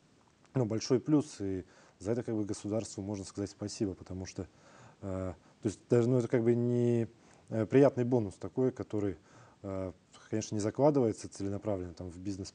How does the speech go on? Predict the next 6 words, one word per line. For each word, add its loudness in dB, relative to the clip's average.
при -4
бизнес-планировании, -6
но, 2
э, -2
пользуясь 0
им, 2